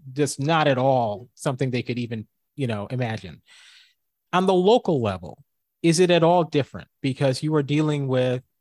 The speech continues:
a, maybe an older audience watching the local affiliate. They may not be tuning in to Twitter or House of Highlights, right? And beyond that, you're covering the local team. You're covering Illinois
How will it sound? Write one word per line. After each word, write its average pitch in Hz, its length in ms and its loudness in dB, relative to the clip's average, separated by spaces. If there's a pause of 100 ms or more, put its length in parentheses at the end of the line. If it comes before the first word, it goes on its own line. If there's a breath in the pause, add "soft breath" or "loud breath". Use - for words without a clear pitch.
(120)
a, 127 320 -6
maybe 135 280 0
an 143 100 -2
older 139 320 0
audience 127 480 -2
watching 117 320 -6
the 131 100 0
local 120 300 -2
affiliate. 135 500 0 (320 soft breath)
They 131 120 -2
may 135 200 -4
not 135 360 -4 (100)
be 139 120 -6
tuning 139 420 -2
in 131 280 -2
to 127 480 -4
Twitter 143 560 0
or 107 80 -6
House 139 360 -4
of 127 80 -8
Highlights, 139 640 -2
right? 135 300 0 (500 loud breath)
And 208 380 0
beyond 180 380 -2
that, 170 340 2
you're 151 160 -4
covering 156 840 -4 (160)
the 143 100 0
local 139 360 0
team. 101 420 -8
You're 107 120 -6
covering 135 640 -2
Illinois 127 640 0